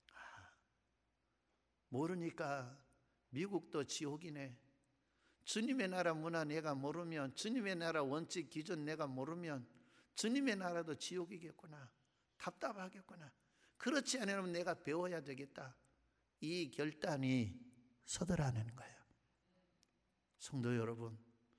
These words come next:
주의 은혜가 함께 하셔서 세상의 문화 따라 사는 게 좋은 거 아니에요.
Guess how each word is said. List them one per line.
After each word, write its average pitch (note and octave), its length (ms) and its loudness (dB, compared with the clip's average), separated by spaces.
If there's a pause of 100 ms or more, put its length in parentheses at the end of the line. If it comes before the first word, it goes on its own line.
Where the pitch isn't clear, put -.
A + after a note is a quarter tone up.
(280)
주의 C3 300 4
은혜가 A2+ 280 2
함께 C#3+ 280 -6
하셔서 A#2 380 -8 (1120)
세상의 D3+ 600 2
문화 B2 540 4 (460)
따라 D#3 300 4
사는 D3 400 0
게 B2+ 140 6
좋은 A#2+ 320 0
거 B2+ 80 -2
아니에요. A2 400 -8